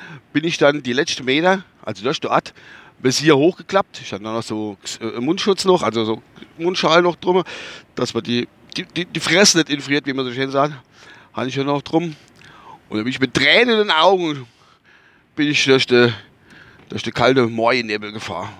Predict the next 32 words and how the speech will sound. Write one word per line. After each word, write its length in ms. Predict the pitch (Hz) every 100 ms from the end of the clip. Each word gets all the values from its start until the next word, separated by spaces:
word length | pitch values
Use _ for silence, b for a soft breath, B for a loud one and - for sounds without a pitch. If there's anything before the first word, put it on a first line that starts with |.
| 90
War 140 | 113
schon 300 | 151 196 180 151 -
unangenehm. 480 | 160 135 101 95 95 - - - -
Jo, 140 | 113 101
und 120 | 95
heute 180 | 107 135
hab 40 |
ich 80 | 127
gesagt, 160 | 127 110
wenn's 180 | 120 131
wieder 160 | 139
so 200 | 139 135 131 B B B
nebelig 320 | - 131 131 139
ist, 220 | - - - _
hätte 180 | - 110
theoretisch 340 | - 107 117 -
fahren 240 | - 113
können, 160 | 123 110
aber 280 | 92 87 90 _ _ _ _ b b b b b _ - _ -
wollte 160 | - 104
ich 80 |
doch 140 | - 110
mit 100 | 101
dem 60 |
Auto 180 | 87 104
fahren. 220 | 101 110
Ist 80 | 107
manchmal 320 | 113 123 113
doch 80 | 107
ein 60 | 104
bisschen 180 | 101 -
angenehmer. 460 | 104 95 95 92